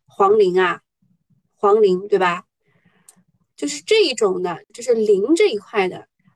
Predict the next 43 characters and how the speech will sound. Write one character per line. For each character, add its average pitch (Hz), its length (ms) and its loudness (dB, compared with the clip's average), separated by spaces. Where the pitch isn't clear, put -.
是 - 140 -4
不 247 80 0
用 269 160 4
担 202 180 2
心 202 220 2
的， 190 180 -6
对 196 100 -14
吧？ 180 260 -6
黄 226 180 -2
磷， 233 260 -4
黄 220 180 -2
磷 240 120 -2
的 220 120 -2
是 214 120 -4
不 202 100 -4
用 190 140 0
担 185 180 -4
心 196 180 0
的。 185 160 -12
硅 285 420 -4
啊， 180 280 -10
工 247 180 -8
业 254 140 -2
硅， 262 440 -2
还 202 140 0
有 196 500 2
这 - 120 -8
些 240 120 2
全 202 220 -2
部 220 80 0
是 - 140 -8
电 466 220 4
力 185 120 0
啊， 180 120 0
这 - 80 0
些 494 100 2
全 - 360 -2
部 285 140 -4
都 233 120 0
是 208 140 -6
电 202 360 2
力 190 160 2
啊。 170 240 -8